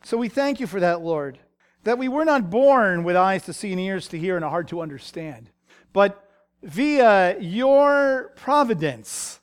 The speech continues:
you brought us to a situation, to a place where we received you into our lives.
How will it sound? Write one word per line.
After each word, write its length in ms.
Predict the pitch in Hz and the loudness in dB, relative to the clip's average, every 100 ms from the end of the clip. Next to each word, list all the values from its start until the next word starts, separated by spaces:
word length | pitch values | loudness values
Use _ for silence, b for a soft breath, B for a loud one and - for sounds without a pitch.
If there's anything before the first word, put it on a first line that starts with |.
| _ _ _ _ | _ _ _ _
you 60 | 175 | -4
brought 320 | 202 247 269 | 2 6 6
us 260 | 180 135 - | 4 -2 -8
to 140 | 208 | -8
a 20 | |
situation, 680 | - 226 233 226 247 - 156 | -8 -8 -2 0 0 -4 -10
to 160 | 143 165 | -8 -10
a 40 | |
place 480 | - 240 180 131 - | -8 -6 -6 -6 -10
where 120 | 165 | -10
we 180 | 156 190 | -8 -8
received 380 | 180 - 214 170 | -10 -12 -12 -12
you 120 | 160 | -12
into 220 | 156 170 | -12 -12
our 100 | 156 | -12
lives. 540 | 156 107 95 _ - | -12 -16 -20 _ -20